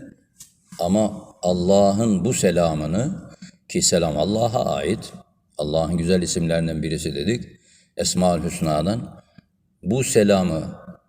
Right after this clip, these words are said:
bu duayı almak, bu duaya cevap vermek farzdır.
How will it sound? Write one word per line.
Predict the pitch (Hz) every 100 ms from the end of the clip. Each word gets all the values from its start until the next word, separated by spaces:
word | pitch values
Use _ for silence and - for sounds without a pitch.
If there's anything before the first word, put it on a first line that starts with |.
| -
bu | 85 101 123
duayı | 110 113 - 98 90 82 -
almak, | 90 92 92 120 - - - - - - - - _ -
bu | 98 110
duaya | 104 90 90 87 80
cevap | - 95 90 101 104
vermek | 117 113 131 151 - - - - _ _ - _ -
farzdır. | - 107 104 98 80 73